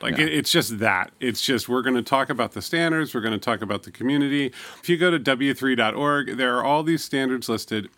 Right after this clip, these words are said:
Speaker 1: See, it used to be in the early days of the web, you'd literally read them to understand what was going on with the different things happening.
Speaker 2: I guess my question,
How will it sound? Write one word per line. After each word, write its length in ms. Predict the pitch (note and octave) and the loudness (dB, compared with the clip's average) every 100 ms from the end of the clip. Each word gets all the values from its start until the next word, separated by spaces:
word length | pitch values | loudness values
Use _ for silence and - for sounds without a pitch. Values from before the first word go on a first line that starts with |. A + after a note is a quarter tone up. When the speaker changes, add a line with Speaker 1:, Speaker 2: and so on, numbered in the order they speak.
| _ | _
Speaker 1:
See, 160 | - A3 | -2 2
it 40 | A3+ | 4
used 160 | B3+ | 4
to 40 | B3+ | 4
be 60 | |
in 80 | G3 | 4
the 60 | B2+ | 4
early 180 | E3 | 4
days 160 | C#3+ A2+ | 4 2
of 80 | G#2+ | 2
the 60 | |
web, 160 | G#2+ G2+ | 0 0
you'd 180 | A2+ A2+ | 0 2
literally 440 | D3 D#3 C#3 A#2 | 4 4 6 4
read 340 | F#2+ G#2 A#2 G#2+ | 4 2 2 2
them 180 | G2 | 0
to 60 | G2 | 2
understand 500 | G#2 G#2 - G#2+ G2 | 2 0 0 -2 -2
what 140 | A2 | -2
was 100 | G2 | -6
going 240 | F2 G2 F#2+ | -2 -2 0
on 160 | G2 | 0
with 120 | G#2+ G2 | 0 -2
the 60 | |
different 460 | F2+ F#2+ G#2 F#2 - | -6 -4 -4 -6 -6
things 240 | G#2 G2+ | -4 -2
happening. 300 | G2 G#2 A2+ | -2 -2 2
Speaker 2:
I 100 | C3+ | 4
guess 180 | F#3 F#3+ | 4 4
my 120 | A3+ | 4
question, 560 | G#3+ G3+ - D#3 C#3 | 4 2 4 0 0